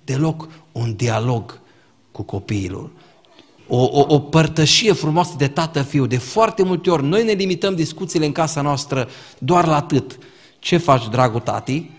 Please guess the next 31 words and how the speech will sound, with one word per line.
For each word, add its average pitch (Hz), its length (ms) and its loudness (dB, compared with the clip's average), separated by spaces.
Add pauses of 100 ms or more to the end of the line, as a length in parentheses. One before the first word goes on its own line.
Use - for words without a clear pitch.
(380)
Ce - 140 0
vrei 156 160 4
să-ți 135 240 -2
mai 113 180 0
dau? 123 540 -2 (140)
Ce - 160 0
vrei 165 140 4
să-ți 151 220 -6
mai 120 180 -4
cumpăr? 143 460 -6 (340)
Ce 208 180 4
probleme 175 320 0
mai 147 140 0
sunt 151 220 -2
pe 143 60 -2
la 123 100 0
școală?" 170 520 0 (420)
Și - 320 -4 (180)
gândiți-vă 202 480 0
dumneavoastră 175 580 -2
că 160 120 -4
în 135 80 0
spatele 147 840 -4 (500)
acestei 180 400 -4
filozofii 156 880 0
ale 127 260 0
lumii 143 560 2 (260)
se - 180 -8
ascunde 185 540 0
o 165 300 0
ideologie. 160 920 2